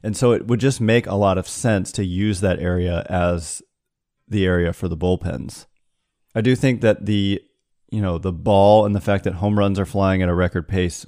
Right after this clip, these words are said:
might factor into the decision, because Oracle Park is not playing as small as it used to right now.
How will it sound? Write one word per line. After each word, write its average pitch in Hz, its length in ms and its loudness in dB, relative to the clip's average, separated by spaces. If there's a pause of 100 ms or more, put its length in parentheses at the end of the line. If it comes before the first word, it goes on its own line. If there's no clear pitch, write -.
might 98 400 2 (640)
factor 107 520 0
into 101 220 0
the 92 120 -2
decision, 113 600 0
because 98 640 -2
Oracle 113 320 2
Park 104 340 0
is 95 160 -8
not 95 300 0
playing 95 420 -2
as 87 120 -4
small 98 480 0
as 85 180 -4
it 90 160 -8
used 113 360 0
to 82 220 -2
right 82 200 -6
now. 85 360 -6